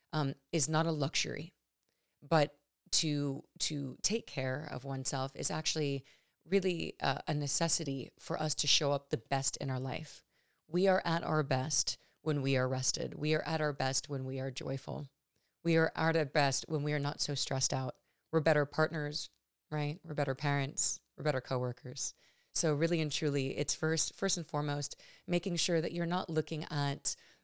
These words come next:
mm, self-love or pampering or naps or any kind of nurture as a luxury, but really, really and truly a necessity. But I also wanna talk, the first thing that really came to my mind when I saw this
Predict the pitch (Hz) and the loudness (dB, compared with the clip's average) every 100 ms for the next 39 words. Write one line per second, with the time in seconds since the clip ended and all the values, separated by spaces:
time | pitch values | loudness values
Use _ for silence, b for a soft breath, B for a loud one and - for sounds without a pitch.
0 | b 170 165 165 - - 165 160 170 170 | b -6 -4 -4 -2 0 -2 -4 0 2
1 | 165 160 156 - 135 - 156 151 147 151 | 4 2 -4 -6 -6 -4 -2 -2 -2 -2
2 | 147 147 143 - 151 139 135 135 135 B | 0 -2 -4 -6 -4 0 0 0 -2 B
3 | B B 139 147 160 151 156 - - - | B B -4 2 2 4 2 2 2 2
4 | - 139 - 165 175 - 160 151 143 139 | 0 0 0 -2 -2 -4 -2 -2 -2 -2
5 | 139 - 143 135 131 B B B - 147 | -2 0 0 0 -2 B B B -4 -2
6 | 143 - 151 143 139 - 139 131 127 175 | 0 0 0 2 2 0 0 -2 -4 -8
7 | 160 151 151 147 156 151 151 143 139 139 | -4 -2 -2 -2 -2 0 -2 -2 0 -2
8 | 135 - 147 131 131 - 143 135 143 131 | -2 -4 -2 -2 -4 -6 -4 -2 -2 -2
9 | - 131 156 _ _ b b b b b | -4 -8 -12 _ _ b b b b b
10 | - 202 196 _ _ _ _ 202 208 302 | 6 6 6 _ _ _ _ 2 4 4
11 | 370 285 208 160 - 151 143 - - 175 | 4 6 4 4 2 2 0 -2 -10 -2
12 | 170 - 254 294 - 160 143 139 170 175 | 0 2 2 2 4 0 2 2 2 0
13 | - 143 139 131 131 127 131 139 - - | -4 -6 -4 -2 -2 -4 -4 0 4 4
14 | 143 156 139 120 - - | 4 2 0 -2 -2 -4